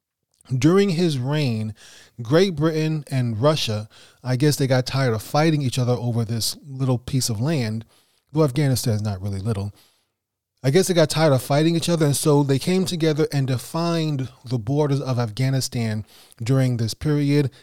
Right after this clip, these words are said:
and that's how we got the modern borders of <laughs> Afghanistan. So Abdurrahman Khan, he ruled until his death in nineteen oh one. He was succeeded by his son, Habibullah Khan,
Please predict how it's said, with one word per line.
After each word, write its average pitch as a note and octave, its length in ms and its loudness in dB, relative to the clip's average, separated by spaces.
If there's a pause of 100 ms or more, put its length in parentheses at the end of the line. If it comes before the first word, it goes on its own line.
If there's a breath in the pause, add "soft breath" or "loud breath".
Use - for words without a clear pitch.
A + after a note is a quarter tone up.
(140 soft breath)
and C#3 480 2 (520)
that's D3 200 2
how C3+ 100 0
we C3 80 2
got A#2 220 -2
the A#2+ 60 -2
modern A2+ 320 0
borders G2 280 -4
of G2 80 -6
<laughs> F#2+ 100 2
Afghanistan. - 640 -2 (460 loud breath)
So D3+ 160 2
Abdurrahman F3+ 600 2
Khan, D3 300 -2
he D#3 180 -2
ruled C#3+ 340 0
until C3+ 380 -2
his A#2+ 160 -2
death B2+ 400 -4
in A2 140 -4
nineteen A#2 500 -2
oh G#2 120 -4
one. D#3 440 0 (340 loud breath)
He C#3+ 140 2
was C3 140 2
succeeded C3 440 0
by A#2 220 0
his G#2 240 -4
son, D3+ 380 -2
Habibullah D3+ 720 0
Khan, D#3 360 0